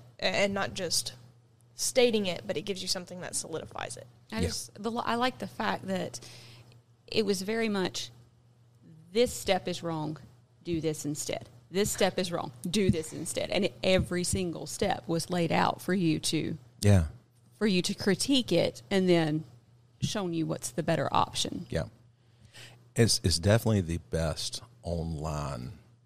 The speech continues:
Speaker 3: um, training I have seen. Now, I would say, uh, and I'm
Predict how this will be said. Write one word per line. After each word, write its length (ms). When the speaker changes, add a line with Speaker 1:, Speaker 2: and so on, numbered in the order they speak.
Speaker 3:
um, 420
training 380
I 60
have 180
seen. 260
Now, 260
I 100
would 200
say, 500
uh, 340
and 140
I'm 220